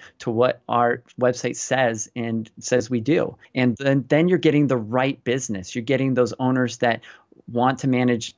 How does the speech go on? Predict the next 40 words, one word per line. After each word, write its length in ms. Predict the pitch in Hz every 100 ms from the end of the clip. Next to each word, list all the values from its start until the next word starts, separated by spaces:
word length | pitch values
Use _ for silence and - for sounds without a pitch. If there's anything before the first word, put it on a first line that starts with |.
| -
and 240 | 127 113
allow 340 | 127 113 110 123
you 180 | 131 120
to 120 | 123
do 120 | 123
your 140 | 117
job 360 | 110 123 113 110 -
in 160 | 120
the 60 | 110
right 220 | 113 110
way. 340 | 107 117 98 - - -
You're 100 | 127
building 300 | 123 131 131
a 20 |
portfolio 640 | 117 123 117 - 127 127 117
that's 260 | 117 110
not 380 | 127 120 123 123
in 120 | 131
that 180 | 120 110
cycle 340 | - 117 110 113
of 120 | 95
suck. 420 | - 120 - - -
And, 380 | 135 139 135 - _
and 260 | 135 135 131
the 80 | 123
right 380 | 117 139 165
people 520 | - 175 185 123 117 110
will, 360 | 123 123 117
like, 300 | - 120 120 - -
resonate. 540 | 135 156 131 101 98
So 160 | - 127
here's 240 | 160 156
the 80 | 143
thing, 300 | - 151 143
uh, 160 | 131 -
you 80 | 139
know, 120 | 131
when 300 | 117 127 120 113 - -
with, 320 | - 135 127 -
uh, 220 | 123 123